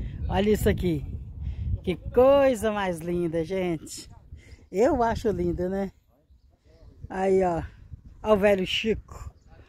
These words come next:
Aqui do ladinho. Muito lindo, muito lindo. Ó o caminhão, gente. Lá na, na, na, passando, atravessando, atravessando o Velho Chico.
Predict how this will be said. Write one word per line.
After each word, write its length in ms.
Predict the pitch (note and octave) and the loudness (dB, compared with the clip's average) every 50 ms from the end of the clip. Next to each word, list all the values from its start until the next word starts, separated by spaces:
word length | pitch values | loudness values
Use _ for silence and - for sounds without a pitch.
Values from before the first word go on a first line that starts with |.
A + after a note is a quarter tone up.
| - - - - - - | -20 -20 -20 -20 -16 -6
Aqui 360 | E3+ E3+ F3 E3+ - - G3 | 0 0 0 0 2 0 0
do 140 | F#3 F3 G3 | 2 2 2
ladinho. 1000 | F#3+ F#3 E3+ D#3+ D#3 C#3+ D#3+ G3 A3 A#3+ C4 C#4 D4 D4+ D#4 D#4 D#4+ D#4+ E4+ D#4+ - - - - - - - - - - - - _ _ _ _ - - _ _ _ _ - _ - - - _ _ - - | 2 2 0 0 -2 -2 2 2 4 6 6 6 6 6 6 6 6 6 4 2 -2 -6 -16 -16 -16 -18 -20 -20 -20 -20 -20 -20 _ _ _ _ -20 -20 _ _ _ _ -20 _ -20 -20 -20 _ _ -10 -4
Muito 540 | F#3 F#3+ G#3 A3+ A#3 A3+ G#3 - - - G#3 | 0 2 2 4 4 2 0 0 0 2 2
lindo, 500 | F#3+ F#3 F#3 G3+ G#3 G#3 G3 F3 F#3+ F#3 | 4 4 2 0 0 0 0 0 0 0
muito 300 | F#3 F#3 F#3 F3 - F3+ | 0 0 0 -2 -2 -2
lindo. 520 | D#3+ D#3+ E3 E3 E3+ E3+ F3 E3 E3+ E3 E3 - - - - - - - | -2 0 0 0 0 0 -2 -2 -4 -6 -6 -8 -12 -14 -16 -16 -10 -2
Ó 80 | - G#3+ | 0 2
o 60 | G#3 | 4
caminhão, 420 | - C4 A#3+ A#3 A#3 A3+ G#3+ G3+ | 6 6 6 6 4 4 4 2
gente. 500 | F3 D#3+ F3+ F3 E3+ D3+ - - - - - _ _ - - - - - - - - - - - | 2 0 0 0 0 -2 -4 -8 -16 -18 -20 _ _ -20 -20 -20 -20 -20 -20 -20 -20 -20 -16 -6
Lá 240 | - F#3 G3+ A3 A#3+ | -2 2 2 4 4
na, 240 | A#3 A3+ G#3+ G3+ G3 | 4 2 0 -2 -2
na, 240 | G3+ G3+ G3 G3 G3 | -2 -2 -2 -2 -2
na, 380 | G3 G3 G3 F#3+ F#3 F3+ E3+ | -2 -2 -2 -2 -2 -2 -4
passando, 460 | D3+ - G#3 G3+ - A3 A3 G#3+ G#3 G3+ | -2 -2 -2 0 2 2 4 4 4 2
atravessando, 840 | F#3+ G#3+ A3 G#3 A3+ A3+ - - - A3+ A3+ A3+ A3 G#3 G3+ F3+ D#3 - - - - - - - - - - - | 0 0 2 4 4 2 2 4 2 2 4 4 4 2 2 0 -2 -4 -8 -12 -12 -10 -12 -12 -14 -12 -10 -6
atravessando 600 | F3+ F#3 F#3+ A3 A3 G#3+ A3+ G#3 F3 A#3 A#3 A3+ | -4 0 2 2 4 4 4 4 6 4 4 4
o 60 | A3+ G#3 | 4 4
Velho 260 | A3 A#3 A3+ A3 G3+ | 4 4 6 4 2
Chico. 680 | - - - A3+ A3 G3+ F3+ - - - E3+ D#3+ C#3+ | 0 0 0 2 2 2 2 0 -4 -8 -6 -6 -8